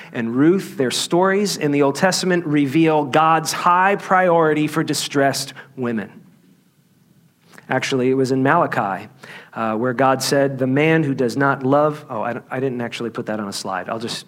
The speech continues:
I'll just read it to you. Malachi two sixteen, "For the man who does not love his wife but divorces her, says the Lord, the God of Israel, covers his garment with violence." Jesus now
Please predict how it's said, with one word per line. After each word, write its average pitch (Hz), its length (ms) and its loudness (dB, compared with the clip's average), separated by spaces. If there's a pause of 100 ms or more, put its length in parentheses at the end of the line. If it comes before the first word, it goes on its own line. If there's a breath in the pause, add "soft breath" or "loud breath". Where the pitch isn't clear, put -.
(140)
I'll 117 80 -8
just 110 180 -8
read 117 140 0
it 120 80 -4
to 113 100 -6
you. 110 100 0
Malachi 123 460 0
two 135 160 -6
sixteen, 180 640 -2 (300 loud breath)
"For - 120 0
the 147 140 2
man 185 320 4
who 190 80 4
does 165 200 2
not 160 240 2
love 180 220 4
his 185 160 2
wife 180 380 2
but 170 140 0
divorces 165 580 0
her, 120 260 0
says 117 300 -6
the 127 100 -2
Lord, 110 440 -4 (280 loud breath)
the - 80 -8
God 120 240 0
of 123 100 -2
Israel, 101 520 -6 (500 loud breath)
covers 143 520 0
his 127 160 -4
garment 113 580 -2
with 113 100 -8
violence." 98 600 -12 (2500 loud breath)
Jesus 202 480 2
now 120 560 -2